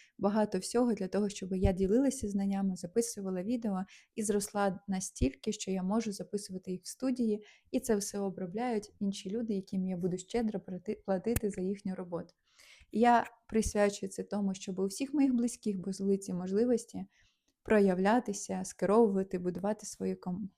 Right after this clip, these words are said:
команди, компанії і в цілому всіх людей у цьому світі і всесвіті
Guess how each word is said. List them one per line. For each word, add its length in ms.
команди, 580
компанії 800
і 60
в 40
цілому 440
всіх 360
людей 300
у 40
цьому 260
світі 360
і 20
всесвіті 640